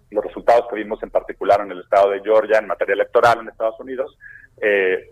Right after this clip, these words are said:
pues va a haber otras dos elecciones fuera de calendario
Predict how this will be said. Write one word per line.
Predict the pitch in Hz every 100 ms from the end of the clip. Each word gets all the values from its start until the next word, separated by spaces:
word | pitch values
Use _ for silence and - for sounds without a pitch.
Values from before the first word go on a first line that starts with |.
| _
pues | 110 104
va | 123
a |
haber | 123 123 - -
otras | 123 123 123 120 -
dos | 113 131 131
elecciones | 120 - - 117 117 117 _ _ -
fuera | 120 117
de | 117
calendario | 113 110 110 117 117 117